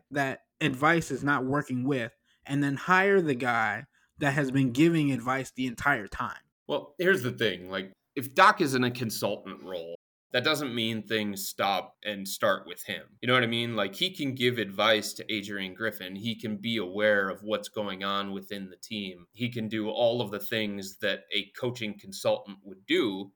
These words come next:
Speaker 2: But at the end of the day, Adrian Griffin was the head coach.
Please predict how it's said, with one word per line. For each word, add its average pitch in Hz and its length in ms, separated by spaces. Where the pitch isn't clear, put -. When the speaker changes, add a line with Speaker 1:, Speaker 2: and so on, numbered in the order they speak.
Speaker 2:
But 123 100
at 110 140
the 123 100
end 123 140
of 104 60
the 98 80
day, 107 560
Adrian 123 380
Griffin 107 360
was 95 140
the 98 120
head 101 220
coach. - 520